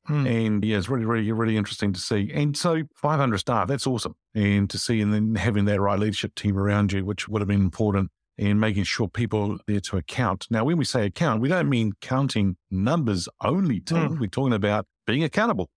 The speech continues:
Speaker 2: right? And that's, that's probably a big thing we, we're needing to see. Do you think we see enough leaders today being accountable and taking ownership, Richard?
Speaker 1: Uh, that's a good one. I've been in a, like,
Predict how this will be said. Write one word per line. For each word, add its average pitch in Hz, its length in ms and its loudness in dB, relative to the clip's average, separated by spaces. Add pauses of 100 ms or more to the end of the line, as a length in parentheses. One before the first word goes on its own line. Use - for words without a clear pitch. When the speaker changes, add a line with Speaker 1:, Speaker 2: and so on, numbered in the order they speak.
(160)
Speaker 2:
right? 110 300 -2
And 110 120 0
that's, 120 300 -2
that's 113 260 -2
probably 113 220 0
a 104 40 0
big 120 180 -2
thing 117 180 0
we, 107 200 2
we're 110 280 -2
needing 104 420 0
to 98 140 -2
see. 113 440 -4 (120)
Do 165 80 0
you 180 60 0
think 262 160 0
we 254 100 0
see 156 240 0
enough 110 640 0
leaders 123 420 0
today 107 720 0 (400)
being 151 300 2
accountable 180 640 0
and 104 120 2
taking 113 360 -2
ownership, 143 420 -2
Richard? 165 240 -4 (420)
Speaker 1:
Uh, 156 200 2
that's 160 180 0
a 160 40 -2
good 147 140 0
one. 139 220 0 (180)
I've 151 160 -2
been 202 280 2
in 147 120 2
a, 123 440 -4 (180)
like, 139 200 -2